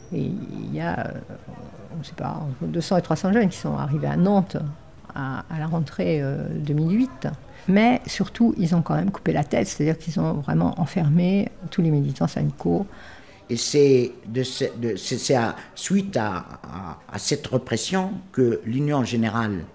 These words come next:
Speaker 2: régionale des travailleurs tunisiens a parrainé, hein, euh, ce mouvement.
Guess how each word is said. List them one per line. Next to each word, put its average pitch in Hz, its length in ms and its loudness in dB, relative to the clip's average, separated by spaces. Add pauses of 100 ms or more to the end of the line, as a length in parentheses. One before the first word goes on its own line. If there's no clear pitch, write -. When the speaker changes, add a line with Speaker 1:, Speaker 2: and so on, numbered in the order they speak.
Speaker 2:
régionale 107 680 0 (680)
des 104 80 -4
travailleurs 120 500 2
tunisiens 107 540 -4 (1040)
a 110 80 -4
parrainé, 147 440 -4 (200)
hein, 131 140 -8 (220)
euh, 101 260 -6
ce - 160 -2
mouvement. 131 460 -2